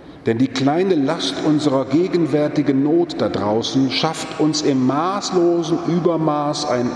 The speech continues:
ewiges Gewicht an Herrlichkeit, uns, die wir nicht auf das Sichtbare, sondern auf das Unsichtbare blicken.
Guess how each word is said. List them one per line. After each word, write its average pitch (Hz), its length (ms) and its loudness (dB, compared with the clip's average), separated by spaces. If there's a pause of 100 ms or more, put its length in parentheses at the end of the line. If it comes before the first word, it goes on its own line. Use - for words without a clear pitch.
ewiges 151 680 2
Gewicht 120 480 0
an 123 140 0
Herrlichkeit, 101 800 -2 (340)
uns, 156 340 2
die 131 180 2
wir 127 80 4
nicht 135 480 -2
auf 139 160 -2
das 131 240 0
Sichtbare, 104 760 0 (440)
sondern 131 500 2
auf 120 160 -2
das - 240 0
Unsichtbare 76 1120 -2
blicken. 73 320 -6